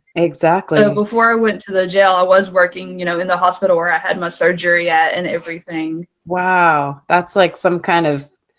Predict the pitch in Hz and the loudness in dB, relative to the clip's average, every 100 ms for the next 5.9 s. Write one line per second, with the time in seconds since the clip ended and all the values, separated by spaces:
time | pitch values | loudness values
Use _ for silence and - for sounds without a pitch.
0 | _ _ - - _ 165 175 190 170 180 | _ _ -20 -20 _ 0 2 4 4 2
1 | 175 160 147 - 202 170 170 143 - 147 | 2 0 -2 -2 -2 0 0 0 0 -4
2 | 156 180 220 - - - 226 277 214 196 | -4 -4 -4 -4 -4 2 4 4 4 0
3 | - - _ _ 269 285 240 _ _ _ | -2 -16 _ _ -4 -4 -8 _ _ _
4 | _ - 214 214 208 190 170 170 220 226 | _ -2 2 4 4 4 4 4 2 2
5 | 233 220 156 - 214 214 214 196 - | 2 0 0 0 0 2 2 0 -4